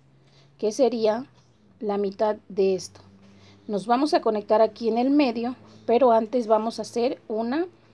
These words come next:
y dos cadenitas, porque tenemos cinco aquí. Con esta que vamos a conectar sería la número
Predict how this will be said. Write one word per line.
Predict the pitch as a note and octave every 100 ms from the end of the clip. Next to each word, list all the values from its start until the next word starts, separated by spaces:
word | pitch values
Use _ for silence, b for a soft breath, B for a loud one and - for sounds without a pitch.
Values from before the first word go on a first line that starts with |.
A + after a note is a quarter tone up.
| b b _
y | A3
dos | G#3+ G#3+ G#3
cadenitas, | A#3 G#3+ G#3 G#3+ G#3+ G#3 G3+ - - _
porque | - A3 G#3
tenemos | G#3 G#3 A#3 B3
cinco | - A3 G#3+ A3+
aquí. | G#3+ C4+ D4 - b b b b b
Con | A3+ G#3
esta | G#3 C#4
que | C4
vamos | A#3 A3+ A3+
a | A3
conectar | A#3 B3 A#3+ G#3+ G#3 -
sería | G#3+ G3+ G#3+
la | G#3
número | G#3 G#3 G#3